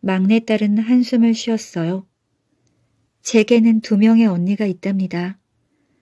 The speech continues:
하지만 언니들은 결혼식에 참석할 수가 없어요. 숲속에서 길을 잃었는지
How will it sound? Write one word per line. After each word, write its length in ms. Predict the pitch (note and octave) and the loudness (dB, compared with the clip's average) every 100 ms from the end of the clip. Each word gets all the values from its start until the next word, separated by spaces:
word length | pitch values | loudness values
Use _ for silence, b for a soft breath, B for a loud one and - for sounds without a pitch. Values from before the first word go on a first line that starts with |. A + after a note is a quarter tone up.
| _ | _
하지만 640 | - B3+ A#3+ B3+ A#3+ A3+ F#3+ | 0 2 4 2 4 2 0
언니들은 800 | F#3 F#3+ A3 A3 G3+ G3 G3+ G#3 _ | 0 2 2 0 0 -2 -4 -8 _
결혼식에 640 | - G3+ A3 A3 - A3+ A3 | -2 2 4 2 0 -2 -2
참석할 640 | - A#3 A#3 B3 B3 A#3 | -2 -4 -2 -6 -4 -4
수가 300 | A3+ A3+ A3 | -4 -4 -4
없어요. 580 | E3+ - F#3+ F3+ F#3+ G3 _ _ _ _ _ _ _ _ _ _ _ | -4 -6 -4 -4 -4 -8 _ _ _ _ _ _ _ _ _ _ _
숲속에서 760 | - - B3 - B3 B3 A#3 A3+ | -8 -2 0 2 2 2 -2 -4
길을 400 | A3+ - G#3+ G#3+ | -4 -2 2 2
잃었는지 840 | G3 G3+ G3+ G3+ F#3 F3 F#3+ G3 | 0 -2 0 0 -2 -4 -6 -6